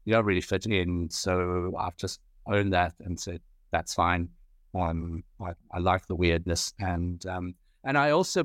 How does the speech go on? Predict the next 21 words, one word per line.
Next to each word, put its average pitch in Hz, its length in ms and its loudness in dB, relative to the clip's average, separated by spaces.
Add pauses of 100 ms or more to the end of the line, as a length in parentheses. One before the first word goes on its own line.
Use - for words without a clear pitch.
(120)
I 127 140 2
also 135 480 -2 (240)
mourn 117 640 0 (500)
the, 117 840 2 (1500)
I 135 60 -6
don't 170 160 0
know, 151 100 4
the, 127 300 0 (100)
the, - 160 -6
the 139 100 -8
kind 147 240 0
of 147 60 0
the 127 80 -4
fading 143 520 2
out 127 460 0
or 120 80 -2
the, 110 180 0
the, 110 260 -8
the 117 80 0
lack 117 340 -2
of 117 180 0